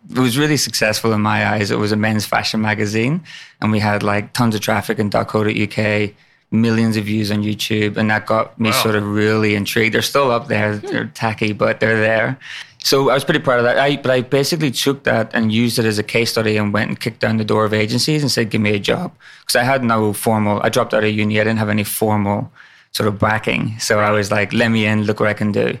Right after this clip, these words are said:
Speaker 3: Mm.
Speaker 1: Um, I basically, um, I got an unpaid internship for three months when I was in my, like, twenty, twenty-three years old. Within eighteen months, I was running the S E O department of that agency.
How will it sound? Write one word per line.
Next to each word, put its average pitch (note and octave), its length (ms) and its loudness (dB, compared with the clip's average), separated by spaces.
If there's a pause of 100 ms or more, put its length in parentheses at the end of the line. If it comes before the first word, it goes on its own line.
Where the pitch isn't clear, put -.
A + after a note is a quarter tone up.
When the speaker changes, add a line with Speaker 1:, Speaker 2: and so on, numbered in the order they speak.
(120)
Speaker 3:
Mm. F3+ 240 -4 (300)
Speaker 1:
Um, A2+ 520 0 (120)
I A#2+ 140 2
basically, A#2+ 640 2
um, G#2+ 400 2
I B2 80 2
got B2+ 140 2
an A#2+ 120 0
unpaid B2 480 2
internship C3+ 560 0
for B2 80 0
three A2+ 240 0
months A#2 380 0
when A#2 100 2
I A2 60 0
was G#2+ 160 0
in A2 100 2
my, A2 140 2
like, - 360 -2
twenty, A#2+ 280 -2
twenty-three B2+ 400 -2
years C3 240 0
old. D3 320 -2 (680)
Within A#2 260 4
eighteen A#2 300 0
months, G#2+ 240 0
I A2+ 60 4
was G#2 100 0
running G#2+ 240 2
the G#2+ 100 2
S - 160 0
E A#2 40 0
O A2+ 80 0
department G#2+ 400 0
of G2+ 60 -4
that G#2 160 2
agency. - 540 -2